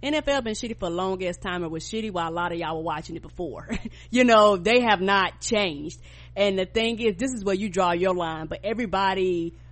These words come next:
somewhere is associated with and still supports shitty ass shit. <laughs> You know, so, you know, it's like people wanna get on their moral high horses when it comes to this thing, just about this,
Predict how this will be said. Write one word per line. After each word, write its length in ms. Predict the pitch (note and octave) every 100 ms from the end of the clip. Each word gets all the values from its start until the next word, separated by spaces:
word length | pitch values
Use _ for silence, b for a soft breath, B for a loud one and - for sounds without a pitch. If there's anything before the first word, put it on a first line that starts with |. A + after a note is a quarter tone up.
| b b -
somewhere 720 | - - G#3+ A3 G3 G3 F#3 F3+
is 180 | F3+
associated 680 | E3 - G#3+ A3 - G3 F3+
with 240 | E3 F#3 D#3
and 100 | E3+
still 280 | - G3+ G3
supports 500 | - E3+ G#3 - -
shitty 380 | G3+ F3+ F3 D#3
ass 80 |
shit. 440 | D#3 - F#3+ - - D4
<laughs> 140 | - -
You 160 | C4+
know, 240 | D#4+ D4+ D4
so, 460 | D#4 D4+ C#4 C#4 B B
you 160 | B3 D4
know, 160 | C#4+
it's 100 | C#4
like 220 | C#4 A#3+ G#3+
people 220 | E4+ C4
wanna 180 | C4+ B3+
get 140 | B3+
on 60 | B3
their 100 | A3
moral 360 | G#3+ B3 A3+
high 240 | G#3 B3+ D#4+
horses 440 | C#4 B3 A#3 G3
when 140 | G3 G#3
it 120 | F#3
comes 240 | C4 C4
to 60 | A3
this 140 | G#3
thing, 400 | - A3+ G#3+ G3 - - F3+ E3
just 320 | B3+ C4 -
about 400 | F3 G#3+ D3+ D3+
this, 320 | A3 A3 F#3